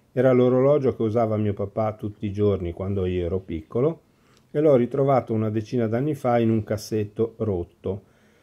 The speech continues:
Ho fatto veramente fatica a trovare un orologiaio che me lo aggiustasse,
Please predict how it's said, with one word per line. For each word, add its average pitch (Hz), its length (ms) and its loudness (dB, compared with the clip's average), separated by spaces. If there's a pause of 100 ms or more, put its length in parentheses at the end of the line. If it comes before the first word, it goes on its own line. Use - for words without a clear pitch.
(160)
Ho - 80 -6
fatto 147 340 2
veramente 143 400 2
fatica 120 760 0
a 113 280 0
trovare 110 840 2
un 120 260 -2
orologiaio 104 640 0
che 107 100 -6
me 101 140 0
lo 101 140 0
aggiustasse, 131 840 -2